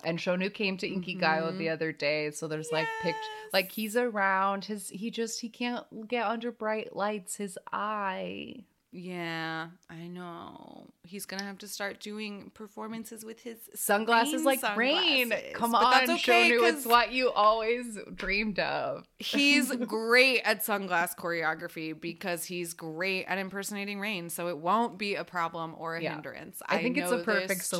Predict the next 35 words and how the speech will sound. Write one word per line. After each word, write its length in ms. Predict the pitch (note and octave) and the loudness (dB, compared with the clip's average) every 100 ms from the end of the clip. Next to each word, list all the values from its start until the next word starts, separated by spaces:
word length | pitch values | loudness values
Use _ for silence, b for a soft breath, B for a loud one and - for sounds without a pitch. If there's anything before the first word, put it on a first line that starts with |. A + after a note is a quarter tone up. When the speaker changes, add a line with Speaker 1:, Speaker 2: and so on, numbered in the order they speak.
| E3+ | -4
Speaker 2:
be 160 | E3 | -4
Speaker 1:
solution. 120 | D#3+ - | -6 -6
Speaker 2:
true. 520 | F3 D3+ - - - - | -8 -10 -10 -10 -10 -6
Speaker 1:
<laughs> 100 | C#4 | -4
Speaker 2:
I 180 | E3+ F3 | -2 -2
think 280 | F3 F3+ - | -6 -10 -8
so 200 | D3+ C#3+ | -10 -10
too. 460 | - - F2+ G3 - B B B B B B B | -12 -16 -18 -18 -20 B B B B B B B
Um, 720 | F#3+ G3 F#3+ F3+ F3+ F3 F3+ | 4 8 8 4 0 -8 -2
but 280 | F3+ G#3+ G#3 - | 4 4 4 2
in 280 | A3+ B3+ | 4 4
the 80 | A#3+ | 4
meantime, 960 | A3+ G#3+ G#3+ G#3 G#3 F3 E3+ E3 E3 E3 | 2 0 0 0 0 0 0 -4 -8 -6
the 200 | E3+ - | -6 -2
other 280 | E3+ F3+ F3+ | -2 -2 -4
five 360 | F3 D#3+ D#3 | 0 0 -2
monsters 720 | - D#3 D#3 D#3 D#3+ D3 D3 - | -4 -6 -6 -8 -8 -8 -8 -8
are 160 | D3 C#3+ | -6 -6
holding 460 | - D#3+ D#3 D3+ | -6 -10 -10 -10
it 120 | C#3 - | -12 -10
down, 440 | D3 - B2 F2+ | -10 -8 -10 -12
and 160 | D#3+ D3+ | -12 -10
they're 140 | C#3+ | -10
having 260 | D#3 D3 D3 | -8 -10 -10
a 60 | |
great 340 | C#3 D3 A3 - | -10 -4 -4 -2
time, 540 | G#3+ F#3 F3+ F3+ F3 - | 0 2 2 -2 -6 -10
and 100 | D#3 | -10
they 80 | D3 | -10
look 180 | C#3+ - | -12 -10
stunning 840 | - - - - D#3 E3 A#3+ C4 | -8 -8 -10 -6 -4 -2 -2 -2
in 100 | C4+ | 0
all 180 | C4 C4 | 0 0
their 220 | B3+ B3 | -2 -2
suits 840 | - G3+ G#3 F#3+ - - - - | -6 -6 -4 -6 -8 -12 -12 -12